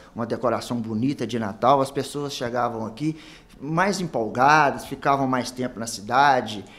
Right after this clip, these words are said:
e, e outras coisas, né? Não só pra compra de Natal, mas, é, os restaurantes iam vender mais, todo o tipo de loja, os supermercados iam vender mais, todos os segmentos da economia.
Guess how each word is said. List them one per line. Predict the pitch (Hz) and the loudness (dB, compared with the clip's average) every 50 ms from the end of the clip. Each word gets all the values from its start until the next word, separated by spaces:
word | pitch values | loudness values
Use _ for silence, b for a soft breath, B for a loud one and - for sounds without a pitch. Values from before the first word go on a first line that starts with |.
| B B B - | B B B -6
e, | - 139 143 143 135 135 135 135 131 131 131 - - - - 64 69 | -4 -2 0 2 2 2 2 2 2 2 0 -4 -8 -12 -14 -10 -2
e | - 175 | 2 4
outras | 190 214 214 208 190 151 - - | 4 4 4 2 -2 -2 -2 -4
coisas, | - 120 120 101 87 98 98 117 | -4 -4 -2 -2 -4 -4 0 2
né? | 135 151 160 156 B B B B | 2 2 2 0 B B B B
Não | 147 139 156 208 254 277 | 0 4 6 6 6 4
só | 269 - - 208 208 233 | 2 0 2 4 4 6
pra | 226 220 208 - | 6 4 2 2
compra | - 180 190 185 175 | 2 -2 0 0 0
de | 156 160 156 | 0 2 0
Natal, | 147 123 - - 151 170 165 117 95 B B B B | 0 0 2 4 6 6 6 4 2 B B B B
mas, | - 147 147 147 165 | -4 -4 -2 0 0
é, | 165 113 143 | 0 0 0
os | 170 175 151 | 0 0 0
restaurantes | 165 185 185 - - 147 131 127 139 156 165 160 139 120 123 | -2 -2 -2 0 2 2 2 2 2 0 -2 -2 -6 -6 -4
iam | 123 127 127 120 | -2 -2 0 0
vender | 117 117 110 101 113 110 107 | 0 -2 -2 -2 -2 -2 -2
mais, | 98 110 127 127 120 117 117 - - - - | 0 0 0 0 0 -2 -4 -8 -14 -4 0
todo | 180 214 220 202 190 | 2 2 2 2 -2
o | 165 160 | -6 -8
tipo | 151 - - 208 202 214 175 | -12 -8 -8 -6 -6 -6 -6
de | 147 147 139 | -4 -4 -2
loja, | 117 123 139 139 143 127 135 | 2 4 4 4 4 2 0
os | 135 - - | -6 -8 -6
supermercados | - - 180 165 156 131 117 - - 151 147 147 139 127 113 120 | 0 2 2 4 4 0 -2 2 4 6 6 6 4 2 -2 -4
iam | 120 117 | -4 -4
vender | 117 117 110 107 113 107 | -4 -4 -2 -2 -2 -2
mais, | 104 92 92 95 - | -2 -4 -6 -8 -12
todos | - - 185 220 220 202 196 | 0 4 4 4 4 4 0
os | 208 208 - | -4 0 2
segmentos | - 208 175 190 160 147 165 180 165 - - 123 | 2 2 2 2 2 4 4 4 2 0 -4 -6
da | 120 123 131 | -2 0 0
economia. | 120 - 139 131 123 107 107 110 110 - - | 0 2 0 0 0 0 0 -2 -4 -6 -10